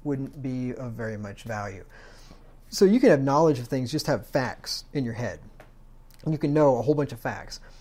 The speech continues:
But if you don't have the power to connect those facts in, and to understand a, whatever the, the thing is you're trying to understand,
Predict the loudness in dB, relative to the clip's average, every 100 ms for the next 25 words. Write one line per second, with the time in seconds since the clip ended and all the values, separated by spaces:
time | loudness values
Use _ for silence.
0 | -8 -2 0 2 2 2 0 -2 -4 -8
1 | -2 0 0 0 -6 -12 -20 -6 -4 -4
2 | -4 -2 -4 -2 -2 -2 -8 -8 -8 -8
3 | -10 -14 -16 -20 -20 -20 -8 -2 0 0
4 | -4 -6 -6 -6 -2 -2 -2 -2 0 2
5 | 2 -2 -2 2 4 4 2 -2 -4 -4
6 | -6 -8 -6 -4 -4 -4 -8 -10 -10 -12
7 | -8 -6 -6 -8 -10 -10 -8 -8 -10 -12
8 | -8 -2 0 0 -4